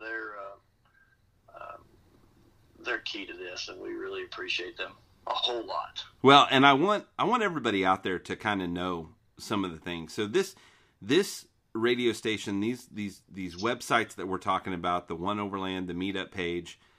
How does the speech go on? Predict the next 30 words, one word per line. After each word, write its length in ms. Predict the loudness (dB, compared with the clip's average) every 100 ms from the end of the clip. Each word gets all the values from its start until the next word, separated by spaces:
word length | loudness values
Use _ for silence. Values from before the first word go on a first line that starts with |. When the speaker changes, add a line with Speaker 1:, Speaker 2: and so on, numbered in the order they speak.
| _ _ _ -4
Speaker 2:
um, 480 | 2 2 2 -2 -8 _ _ _ _ _ _ _ -8
you 120 | -4
know, 220 | -2 -4 -6
like, 300 | -10 -10 -20 _ _ _ _ _ _ _ _ -6
like, 160 | -4
Lee's 280 | -2 0 2
not 160 | 2 2
making 260 | 0 2
money 240 | 2 4 2
off 220 | -2 -8
this 160 | -12 -10
stuff 260 | -10 -8
right 180 | -10 -10
now. 180 | -10 -12 -14 _ _ -4
You 120 | 0
know, 220 | 0 0
this 260 | 0 -2 -4
is 100 | -2
all, 300 | 0 0 -2
this 260 | -4 -4
is 80 | -2
all 180 | 0 2
his 180 | 0 0
money 300 | 2 2 2
that's 200 | 0 -4
been 200 | -4 -4
put 180 | -4 -2
into 220 | -2 -2
this. 260 | -2 -6 -4
So 300 | -2 -2